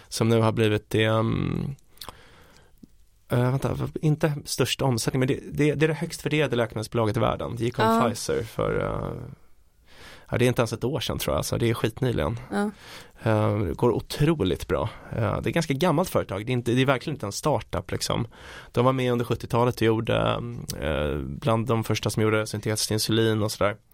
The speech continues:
Speaker 1: Men det går otroligt bra. Eh,
Speaker 2: Ja.
Speaker 1: s-,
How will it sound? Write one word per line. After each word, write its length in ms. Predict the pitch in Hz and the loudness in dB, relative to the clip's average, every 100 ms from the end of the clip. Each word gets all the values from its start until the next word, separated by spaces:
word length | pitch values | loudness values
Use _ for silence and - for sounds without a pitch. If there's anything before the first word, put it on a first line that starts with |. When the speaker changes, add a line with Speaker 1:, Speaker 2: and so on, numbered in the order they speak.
| - - - - - - | -20 -20 -20 -20 -20 -6
Speaker 1:
Men 300 | - 113 110 | -2 0 0
det 80 | 123 | -2
går 100 | 123 | -2
otroligt 420 | - - 135 95 | -2 0 0 2
bra. 220 | 92 117 117 - - | 0 -2 -6 -12 -4
Eh, 220 | 107 110 117 127 135 - - - - | -2 -2 -4 -8 -14 -20 -20 -20 -6
Speaker 2:
Ja. 160 | 226 254 - - - - - _ _ - | 0 0 -2 -18 -20 -20 -20 _ _ -18
Speaker 1:
s-, 180 | - | -14